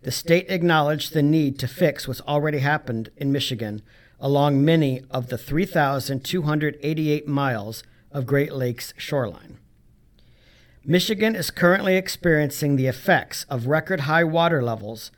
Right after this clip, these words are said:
on the Great Lakes that are eroding beaches and coastlines, imperiling homes,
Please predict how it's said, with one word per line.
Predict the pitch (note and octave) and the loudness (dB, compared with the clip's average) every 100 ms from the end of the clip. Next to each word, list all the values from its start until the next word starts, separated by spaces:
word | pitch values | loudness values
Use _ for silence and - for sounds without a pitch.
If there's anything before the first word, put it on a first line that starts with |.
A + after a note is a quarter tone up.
| _ _ _ | _ _ _
on | C3+ C3+ | -2 0
the | C#3 | 0
Great | C3 C#3+ C#3+ | 0 0 0
Lakes | E3 D3 - - - - _ - _ _ | -2 -2 -4 -12 -16 -18 _ -20 _ _
that | C#3 | 0
are | C#3 C3+ | 2 2
eroding | B2+ C3+ E3 E3+ | 0 0 0 0
beaches | D#3 D#3+ - F3 | 0 -2 -2 -2
and | F#3+ | -2
coastlines, | - C3 - A2 A2 A#2+ A#2+ - _ _ _ _ | -2 -2 -2 -6 -6 -6 -10 -16 _ _ _ _
imperiling | C3 A#2+ - D#3 G3 E3 C3 | -6 -6 -2 2 4 4 2
homes, | G#2+ D3 A#2 G2+ A#2+ - | 0 0 -2 -4 -10 -14